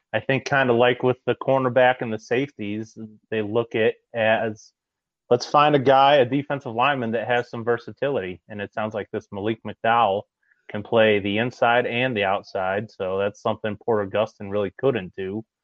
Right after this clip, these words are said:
Um, so they wanna see what they have with him. And, you know, when you're a good team, you get rid of guys that, uh, that contributed the previous year.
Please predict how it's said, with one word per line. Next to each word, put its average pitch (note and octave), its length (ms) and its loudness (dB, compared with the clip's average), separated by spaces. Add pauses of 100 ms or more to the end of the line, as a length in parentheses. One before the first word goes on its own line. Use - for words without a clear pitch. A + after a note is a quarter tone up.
(500)
Um, A#2 420 4
so A#2+ 200 0
they A#2+ 100 6
wanna A#2+ 240 2
see B2+ 180 -2
what A#2 140 -2
they A2 120 0
have A#2+ 180 2
with A2 140 -6
him. C#3+ 220 -4
And, G#2 160 -10 (400)
you A#3 80 0
know, F#3 140 6
when F#3 160 6
you're F3+ 160 8
a D#3 60 2
good E3+ 260 4
team, E3+ 320 0
you C#3 100 -4
get C3+ 240 2
rid C#3 140 0
of D3 140 -6
guys G#2 420 0
that, G#2+ 160 -2
uh, G#2 300 2
that A2 160 -6
contributed A2+ 760 -2 (100)
the G#2+ 80 -6
previous A#2 560 -4
year. A2+ 440 -2